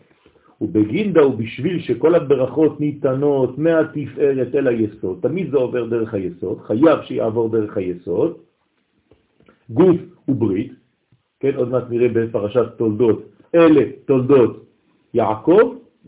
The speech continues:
יוסף. כלומר, יעקב ויוסף, אפשר לומר שזה בעצם יעקב,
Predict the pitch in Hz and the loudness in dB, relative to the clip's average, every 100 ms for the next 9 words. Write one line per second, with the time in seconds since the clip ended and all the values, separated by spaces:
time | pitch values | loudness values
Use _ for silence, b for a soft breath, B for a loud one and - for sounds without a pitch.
0 | - _ 123 110 - - 208 143 120 - | -20 _ -20 -20 -12 0 0 2 -2 -2
1 | - _ _ _ _ _ _ _ _ _ | -20 _ _ _ _ _ _ _ _ _
2 | _ _ _ _ - - _ 151 151 147 | _ _ _ _ -20 -20 _ 4 4 6
3 | 131 143 147 143 185 165 147 120 110 175 | 4 4 2 4 4 4 4 2 0 2
4 | 220 - - 147 - 165 147 135 165 220 | 2 0 -6 -6 0 0 0 -2 -2 -2
5 | - 160 165 143 151 147 151 131 131 131 | -2 -2 0 2 2 2 -4 -4 -2 0
6 | 110 - 117 165 - | 0 0 0 0 -2